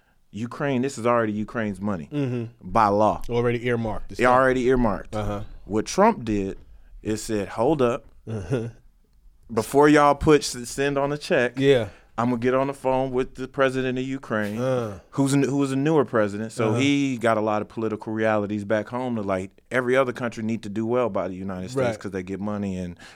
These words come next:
Speaker 1: resources from us.
Speaker 2: Mm-hmm.
Speaker 1: "Hey, thank you for your help. Also, thank you for inviting me to the White House or inviting me to D C."
Speaker 2: Mm-hmm.
Speaker 1: That's what Ukraine is saying. He's like, "Yes,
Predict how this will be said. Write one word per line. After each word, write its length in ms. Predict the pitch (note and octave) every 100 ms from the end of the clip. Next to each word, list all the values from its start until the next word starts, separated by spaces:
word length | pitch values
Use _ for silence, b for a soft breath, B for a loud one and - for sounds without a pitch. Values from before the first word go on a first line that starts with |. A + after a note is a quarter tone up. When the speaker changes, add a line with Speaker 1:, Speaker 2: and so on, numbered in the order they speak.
| B
Speaker 1:
resources 500 | D3 E3 G#2+ F2+ F2
from 280 | - C2+ -
us. 100 | -
Speaker 2:
Mm-hmm. 240 | A#2 G#2+ G#2 G2+ b b b _ -
Speaker 1:
"Hey, 440 | D3+ A#2 F2+ F#2+ _ _ _ _ _ _ _ _
thank 240 | A#2+ B2 C3
you 60 |
for 140 | A#2 A#2
your 180 | A2+
help. 380 | G#2+ A#2+ C3+ - - b b b b -
Also, 440 | D3+ F#3+ A#2+ G#2+
thank 440 | B2+ - D3+ D3+ C3+
you 80 | C3
for 180 | B2+
inviting 460 | A#2 G#2+ A#2 A#2+ A2+
me 120 | A2+
to 120 | - G2
the 80 |
White 240 | G2 F3+ D3+
House 420 | G2 - - - _ _ _ -
or 120 | G2+
inviting 420 | G2 - B2+ B2
me 100 | A#2+ A2
to 120 | G2
D 180 | G#2+ G#2
C." 340 | - B2 - -
Speaker 2:
Mm-hmm. 100 | C3
Speaker 1:
That's 180 | A2+ A2+
what 100 | A2
Ukraine 440 | A2+ - D3 B2+
is 100 | G#2
saying. 160 | F#2+ G#2+
He's 120 | B2
like, 260 | A#2 - - B B B
"Yes, 520 | B2+ B2 - -